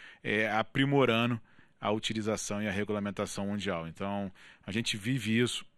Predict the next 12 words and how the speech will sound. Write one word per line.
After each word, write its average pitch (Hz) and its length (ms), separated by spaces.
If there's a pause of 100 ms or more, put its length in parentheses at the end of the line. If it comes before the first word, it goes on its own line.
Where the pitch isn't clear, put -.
com - 100
as 95 100
plataformas 101 760
de 92 80
criptomoedas, 98 960 (440)
que - 160
não 101 140
é 101 80
hospedada 95 580
no 92 80
Brasil, 90 460
faz - 540